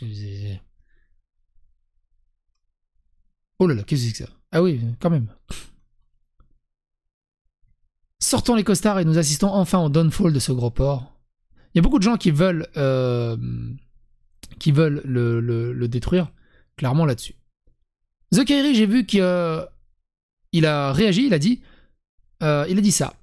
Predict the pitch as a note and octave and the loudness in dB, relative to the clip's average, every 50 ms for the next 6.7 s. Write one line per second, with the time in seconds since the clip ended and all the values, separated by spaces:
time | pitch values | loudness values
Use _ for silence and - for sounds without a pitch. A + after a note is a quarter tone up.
0 | _ _ - A3+ C4 - - A#3 A3+ A3+ - A#3 A3+ B3+ - G#3 E3 C#3+ - - | _ _ -4 -4 -2 0 2 2 2 4 2 2 2 2 2 2 2 2 0 0
1 | - - A3+ G#3+ F#3 G#3 G#3 G3+ F#3 D#3 C3+ C3 - - F3 D3+ - - C#3 A#2+ | 2 2 2 4 2 2 2 2 2 0 0 -2 -4 -4 -4 -2 0 0 0 -2
2 | - - - A#3 A#3 F#3+ E3+ F#3 G#3 - - - _ _ _ _ _ _ _ - | -2 0 2 4 4 4 4 2 0 -4 -10 -20 _ _ _ _ _ _ _ 2
3 | D#3+ D3 D3+ D#3+ - - C4 B3 A#3+ A3 - - G#3+ G3 F#3+ F#3 - - - C3+ | 4 4 4 2 2 2 2 2 2 2 2 2 2 0 0 -2 -8 -6 -4 -2
4 | C3 B2 B2 A#2+ A#2 A#2 A#2 B2+ - D#4+ E4 C#4 C4+ A#3+ A#3+ A3 A3+ A3 - - | -2 -2 -2 -2 -2 0 0 2 2 2 2 2 2 2 2 2 2 2 2 0
5 | F3 D3+ D#3+ D#3+ D3+ D3 - - D#3 D3+ D3 C#3+ C#3+ C#3+ C#3 - - - F#3+ - | 2 2 4 2 2 0 0 0 0 2 2 2 2 0 0 0 0 -2 -2 0
6 | G#3+ E3+ C#3 - - C4 G#3+ F#3 D3+ - F#3+ A#3 - - | -2 -4 -2 0 2 2 2 2 2 2 0 -2 -2 -6